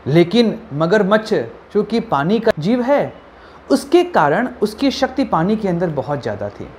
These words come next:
हाथी पानी के अंदर उतना शक्तिशाली नहीं था। जब गजेंद्र हाथी को यह लगता है कि वह यह युद्ध हार जाएगा, वह अंतिम समय में भगवान विष्णु को याद करता है। भगवान विष्णु उसकी पीड़ा सुनकर आते हैं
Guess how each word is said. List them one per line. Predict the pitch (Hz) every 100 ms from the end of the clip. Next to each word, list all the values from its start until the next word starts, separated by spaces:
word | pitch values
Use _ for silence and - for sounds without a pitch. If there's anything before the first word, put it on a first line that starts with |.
| - - - -
हाथी | - 180 294
पानी | 302 165 196
के | 220 190
अंदर | 190
उतना | 196 185
शक्तिशाली | 190 175 - - 147 156
नहीं | 123 127
था। | 127 101 - - - - - - -
जब | 185
गजेंद्र | 165 160 220 226
हाथी | 180 165 226
को | 214
यह | 202
लगता | 165 156 -
है | 196 202
कि | 190
वह | 175 202
यह | 196
युद्ध | 185
हार | 170 147 170
जाएगा, | 165 127 120 151 180 - - - - -
वह | 180 226
अंतिम | 220 220 220 269
समय | 208 185
में | 214
भगवान | 165 143 156 170
विष्णु | 143 - 175
को | 160
याद | 123 107 107
करता | 104 - 67
है। | - - - - - -
भगवान | 120 139 147 160
विष्णु | 143 143 185 175
उसकी | 151 202 185
पीड़ा | 175 175 196
सुनकर | 196 175 175
आते | 151 143 175
हैं | 151 147